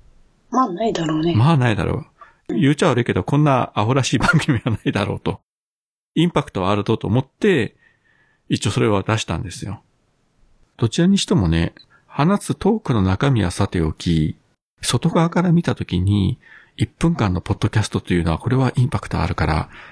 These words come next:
Speaker 2: ちょっともしかしたら、何かこう引っかかってくれないかなとか。
Speaker 1: だって全部聞いたって十何分だからね。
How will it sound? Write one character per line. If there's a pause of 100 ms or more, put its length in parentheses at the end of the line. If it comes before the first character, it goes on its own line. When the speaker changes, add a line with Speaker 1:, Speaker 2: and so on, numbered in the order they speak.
Speaker 2:
ち
ょ
っ
と
も
し
か
し
た
ら、 (560)
何
か
こ
う
引
っ
か
か
っ
て
く
れ
な
い
か
な
と
か。 (1080)
Speaker 1:
だ
っ
て
全
部
聞
い
た
っ
て
十
何
分
だ
か
ら
ね。